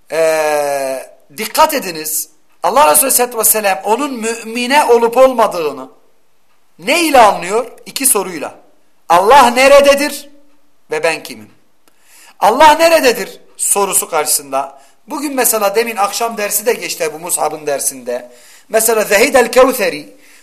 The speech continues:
veyahut Habeşiler diye bilinen kesim, Habeşilerden birisine dersen ki ne, "Eynallah?"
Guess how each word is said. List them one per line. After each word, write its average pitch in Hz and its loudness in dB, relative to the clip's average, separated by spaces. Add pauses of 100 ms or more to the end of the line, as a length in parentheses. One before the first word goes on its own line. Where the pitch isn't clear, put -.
(120)
veyahut 226 2
Habeşiler 208 2
diye 180 -4
bilinen 151 -6
kesim, 131 -6 (640)
Habeşilerden 208 2
birisine 175 -4
dersen 220 0
ki 175 -8
ne, 170 -4
"Eynallah?" 165 0